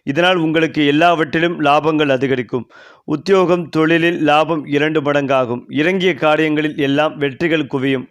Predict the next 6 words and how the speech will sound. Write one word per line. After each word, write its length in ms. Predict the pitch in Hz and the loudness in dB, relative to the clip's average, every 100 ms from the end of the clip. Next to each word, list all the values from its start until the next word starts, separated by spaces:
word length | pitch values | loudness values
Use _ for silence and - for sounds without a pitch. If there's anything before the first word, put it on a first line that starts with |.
| - | -6
கடந்த 340 | 139 156 165 151 | -2 -2 0 0
காலங்களில் 500 | 156 156 151 147 156 143 | 0 0 0 0 -2 -2
தடைப்பட்ட 500 | 143 151 123 135 151 | -2 -2 -4 -4 -2
இழுபறி 400 | 139 151 151 147 | -2 -2 0 -2
காரியங்கள் 540 | 120 143 143 135 135 147 - | 0 0 0 0 -2 -4 -4
நிறைவேறும். 600 | 135 143 147 147 127 | -2 0 2 0 0